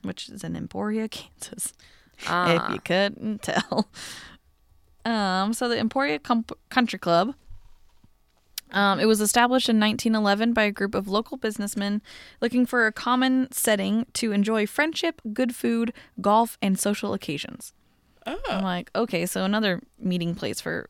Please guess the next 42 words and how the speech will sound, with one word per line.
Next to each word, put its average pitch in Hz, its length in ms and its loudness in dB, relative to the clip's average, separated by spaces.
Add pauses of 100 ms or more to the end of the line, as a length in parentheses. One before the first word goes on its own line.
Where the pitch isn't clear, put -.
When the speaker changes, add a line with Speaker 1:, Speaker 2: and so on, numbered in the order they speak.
Speaker 1:
white - 420 -8
guys - 280 -8
to - 80 -8
go." 55 200 -6 (480)
Speaker 2:
Uh, - 160 -12
Speaker 1:
Great. - 240 -2 (220)
Speaker 2:
yes. - 420 -14
Speaker 1:
So - 320 -4
anywhere. 180 440 0 (280)
Um, 202 540 2 (100)
the 214 180 0
club 277 540 0 (120)
has 220 480 2
shared 233 460 4
a 190 140 2
rich 262 360 2
heritage 233 680 0
with 214 180 0
a 202 60 0
beautiful 254 480 -2
city 190 300 -2
of 185 100 -2
Emporia 180 460 0
for - 120 -4
over 190 200 0
a 185 60 -4
hundred 247 280 0
years 226 360 0
at 190 140 -2
the 190 140 -2
original 226 440 0 (180)
location 202 640 -2 (420)
of 196 460 2
eighteenth 247 500 0
and 196 260 2
Rural. 185 400 0 (560)
I 190 40 -12
Speaker 2:
Ru-, 180 80 -14
Speaker 1:
fucking 175 280 -6
hate - 300 -8
that - 160 -14
word. 226 240 -8